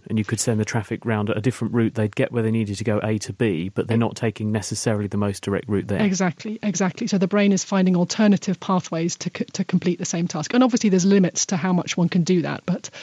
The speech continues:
Speaker 2: uh, many patients show some degree of recovery, which is partly through that sort of rerouting or compensation. And so we were aiming to try to boost that.
Speaker 1: And how did you try and boost it? What did you do and who were you studying?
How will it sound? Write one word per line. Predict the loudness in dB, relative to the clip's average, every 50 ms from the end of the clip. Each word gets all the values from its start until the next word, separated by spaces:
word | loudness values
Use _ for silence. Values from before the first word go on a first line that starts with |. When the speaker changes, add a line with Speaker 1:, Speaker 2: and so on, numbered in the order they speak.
| -18 -18 -20 -6 0
Speaker 2:
uh, | 2 4 4
many | 6 6 4 4
patients | 2 2 0 0 0 -2 -4 -6 -8 -10 -6 -6
show | -2 0 2 2 2 2
some | 0 0 2 4 6 6 6
degree | 4 2 0 0 0 -2
of | -2 -2 -4
recovery, | -6 -6 -6 -6 -4 -2 -2 -2 -4 -6 -8 -18 -20 -14 _
which | -8 -4 -4
is | -4 -4
partly | -4 -4 -2 -2 -2 0 -2 -4 -4
through | -4 -2 0 0 2 2
that | 0 -2 -4 -4 -8
sort | -8 -8 -8 -14 -10 -4 -4
of | 0
rerouting | 2 4 4 4 4 4 4 2 2 2 -2 0 0 0
or | 0
compensation. | 0 0 -2 -2 0 -2 -4 -2 -2 -2 -2 -2 -2 -4 -2
And | -4 -4
so | -2 -2 0
we | 0 0
were | 0 0 0
aiming | 2 2 2 2 0
to | -2
try | -4 -4 -4 -2
to | -2 -4
boost | -2 0 0 0 0 -2 -6 -6
that. | -8 -10 -10 -10 -12 -16 _ _ _ _ _ _ _ _ -20 -20 -20 -4 0
Speaker 1:
And | 0 2
how | 4 4 2
did | 4 2 0 0 0 -6
you | -6 -6 -8 _ _ _
try | -4 -2 -2
and | -2 -2
boost | -4 -4 -4 -2 0
it? |
What | 0 0 2
did | 0 -2 -2 0
you | -2 0
do | 2 2 2 2 0 -2 _
and | -8 -6
who | -2 -2 0
were | 0
you | 0 -2
studying? | -2 -2 -4 -2 -2 -4 -8 -8